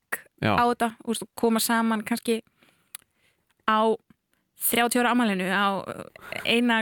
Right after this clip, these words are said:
Speaker 2: kvöldstund, eitthvað svona, sko.
Speaker 1: Vilt þú að þeir komi aftur saman eða finnst þér þetta betra svona bara að hafa hugmyndin um þá bara óflekkaða?
Speaker 2: Já, ég held það. Ég held að mér finnist þetta bara hafa einhvern veginn blessast svolítið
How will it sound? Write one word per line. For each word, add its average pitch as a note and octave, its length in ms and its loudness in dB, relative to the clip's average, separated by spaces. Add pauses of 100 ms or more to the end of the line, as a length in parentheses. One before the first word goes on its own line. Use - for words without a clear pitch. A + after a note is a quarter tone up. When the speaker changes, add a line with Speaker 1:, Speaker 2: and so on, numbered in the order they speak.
(120)
Speaker 2:
kvöldstund, A3 500 -2 (200)
eitthvað A3 300 -2
svona, B3 200 0
sko. B3 160 -2 (120)
Speaker 1:
Vilt - 260 0
þú F3 160 2
að D3 140 2
þeir C3+ 80 -6
komi C3+ 200 2
aftur - 240 -4
saman G#2+ 320 0
eða G#2 140 0
finnst A#2 220 -2
þér A2 120 2
þetta - 140 -4
betra A2+ 360 0
svona G#2 140 -2
bara G2+ 200 0
að - 240 -8
hafa A2+ 320 0
hugmyndin A2+ 400 2
um G#2+ 100 0
þá F#2+ 140 2
bara F2 240 0 (260)
óflekkaða? G#2 680 0
Speaker 2:
Já, B3 200 2 (200)
ég C#4+ 200 0
held E4 240 0
það. F#3+ 220 -6 (160)
Ég B3+ 180 2
held B3+ 160 -2
að A#3 100 2
mér A3+ 140 0
finnist - 640 -4 (200)
þetta A3 320 -2
bara A3 280 0 (1300)
hafa A#3+ 440 0
einhvern A3 240 0
veginn G#3+ 180 0 (300)
blessast - 640 0
svolítið F#3+ 320 -2